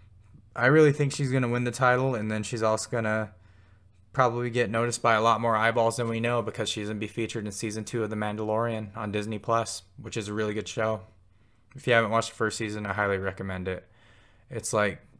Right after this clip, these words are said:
Star Wars, uh, like a cowboy western in space. Is such a good show. And it's where we got, uh, Baby Yoda from,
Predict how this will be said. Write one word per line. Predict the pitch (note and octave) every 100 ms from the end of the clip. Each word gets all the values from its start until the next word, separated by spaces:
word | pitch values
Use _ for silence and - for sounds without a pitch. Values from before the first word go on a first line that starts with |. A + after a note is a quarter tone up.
| -
Star | - A#2+ A2+ A2+
Wars, | A#2 A2+ A2 G2+ - - - - - -
uh, | G2 F#2+ F#2+ - -
like | G2+
a | G#2+ G2 - -
cowboy | A2 G#2+ G#2+ G2+
western | G2+ G2 G2+ G2
in | F#2
space. | - F#2 F2+ E2
Is | D#2 F#2 -
such | F#2+ -
a |
good | - E2+
show. | - F2+ F2+ - _ _ _ _ _ -
And | F#2+
it's | F2+
where | A2+ G2
we | G2
got, | G2 F#2+ F2 -
uh, | G2 F2 F2 - - - _ _ - A2
Baby | G#2 F#2+ F#2
Yoda | F2+ F2+ F2+ F2+ - _ _ _ _ _
from, | - F#2+ F2